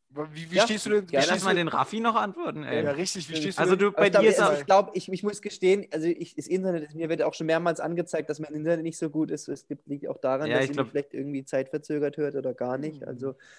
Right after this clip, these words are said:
Speaker 2: aber, ähm, um, um das Thema abzuschließen, ich find Lego toll und ich hätte auf jeden Fall auch den Lego-Stein genommen.
Speaker 3: Mhm.
Speaker 2: Ähm, nächste Frage. Ähm, das ist eigentlich auch, äh, ganz cool. Wärst du lieber ein,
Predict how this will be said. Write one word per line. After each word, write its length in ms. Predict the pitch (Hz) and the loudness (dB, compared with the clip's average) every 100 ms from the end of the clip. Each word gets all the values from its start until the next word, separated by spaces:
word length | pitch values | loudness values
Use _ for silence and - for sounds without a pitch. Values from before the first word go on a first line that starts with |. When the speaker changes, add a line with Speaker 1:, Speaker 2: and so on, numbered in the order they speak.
| - | -2
Speaker 2:
aber, 340 | 156 185 185 | 4 6 6
ähm, 260 | 175 175 165 147 | 4 0 -2 -4
um, 180 | 165 165 | -4 -2
um 140 | 160 165 | -2 -4
das 120 | 160 | -2
Thema 260 | - 170 160 | 0 2 0
abzuschließen, 500 | 156 165 160 156 156 | -2 -4 -4 -4 -6
ich 140 | 143 | -10
find 160 | 147 135 | -10 -8
Lego 240 | 131 120 | -8 -8
toll 400 | 117 120 117 127 - | -4 -2 -2 -4 -12
und 100 | 120 | -12
ich 80 | 139 | -10
hätte 160 | 139 | -8
auf 100 | 127 | -8
jeden 120 | 131 120 | -8 -10
Fall 80 | 127 | -10
auch 120 | 131 | -10
den 140 | 135 | -12
Lego-Stein 680 | 123 131 139 - - - 131 | -14 -14 -16 -20 -18 -16 -16
genommen. 260 | 127 131 127 _ - - | -18 -20 _ _ -20 -14
Speaker 3:
Mhm. 260 | 113 110 156 | -12 -8 -2
Speaker 2:
Ähm, 360 | 180 185 185 _ - - | -2 -2 -10 _ -20 -6
nächste 360 | 156 208 - 202 | -4 -2 -6 -14
Frage. 560 | - 156 160 147 107 - _ _ _ _ - | 0 2 2 2 -2 -6 _ _ _ _ -6
Ähm, 340 | 139 139 143 | -2 -2 -2
das 140 | 151 | -4
ist 80 | 175 | -4
eigentlich 220 | 151 160 | -4 -2
auch, 240 | - 147 - | 0 -2 0
äh, 200 | 147 147 | 2 2
ganz 240 | 147 - - | 0 -8 -2
cool. 240 | 170 180 - _ _ _ _ - - | 0 0 -4 _ _ _ _ -16 -12
Wärst 320 | 139 147 151 170 | 0 2 2 2
du 140 | 165 | 2
lieber 480 | 160 165 165 160 - | 2 2 2 2 0
ein, 260 | 143 135 | -6 -8